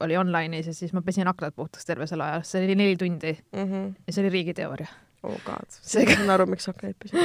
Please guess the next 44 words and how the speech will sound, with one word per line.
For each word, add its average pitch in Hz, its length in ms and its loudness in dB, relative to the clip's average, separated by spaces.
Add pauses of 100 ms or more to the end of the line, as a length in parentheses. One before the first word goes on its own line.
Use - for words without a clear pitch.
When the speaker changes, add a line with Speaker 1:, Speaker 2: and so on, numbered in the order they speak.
Speaker 1:
<laughs> - 120 -6
Ja 254 80 10
ma 220 80 10
lihtsalt 214 320 6
olin 196 160 0
nagu, 196 240 -2
hmm, 339 260 0 (540)
see - 200 -2
on 233 120 4
nii 247 140 6
põnev. 226 260 6
Speaker 2:
Mhm, 190 200 2 (120)
Speaker 1:
<laughs> 294 140 6
Speaker 2:
jah. 104 60 4 (100)
Speaker 1:
Nagu 101 80 -4
cool. 208 180 2 (400)
Speaker 2:
Täpselt. 190 320 -2
Ja 190 80 2
siis 196 60 0
ma 208 100 6
olen 196 120 6
ka 196 120 6
mingi, 180 160 2 (140)
siis 214 100 -4
ma 220 80 2
olen 185 160 2
mingi, 185 160 -2
kell 226 120 6
saab 202 140 -2
mingi 196 200 -2
viis, 233 180 0
ma 202 100 0
olen 190 140 -2
mingi, 202 80 -4
hmm, 214 300 -2 (580)
miks 240 200 -6
ma 311 80 4
ei 285 60 4
ole 226 140 2
jõudnud 196 240 -2
kõiki - 380 -2
asju 185 240 -4
ära - 160 -4
teha? 180 260 -2